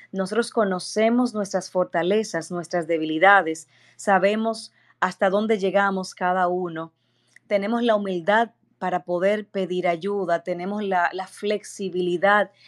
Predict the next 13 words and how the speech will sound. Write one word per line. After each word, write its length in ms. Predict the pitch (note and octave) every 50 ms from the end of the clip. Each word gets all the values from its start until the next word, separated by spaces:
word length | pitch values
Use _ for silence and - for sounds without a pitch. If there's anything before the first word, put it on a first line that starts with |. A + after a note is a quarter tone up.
| _ _
de 180 | - D#3+ F#3+ F#3
ceder, 720 | - - F#3 F3+ E3+ D#3 G3 G#3 A3 G#3+ G3+ G3 F#3+ F3 D#3+
de, 240 | D#3 F3 E3+ D#3 D3+
de, 380 | D#3 E3 E3 D#3+ D#3+ D3 - - _ _ _ _ _ _ -
de 200 | - E3+ F#3 F3
dar 280 | F#3+ F#3+ G3+ G#3+ A3+
el 140 | A3 G3+ F#3
brazo 380 | E3+ F#3+ F#3+ G#3 A3 A3+ - A3
a 80 | G3
torcer 420 | - F#3+ E3+ - - G3+ G#3 G3 F#3+
cuando 240 | - F#3 F3+ F3+ F#3
es 60 | F3+
necesario. 720 | F3+ F#3 F3 - F#3 F3 - - E3+ D#3+ D#3+ D#3 D#3 D#3+ D#3+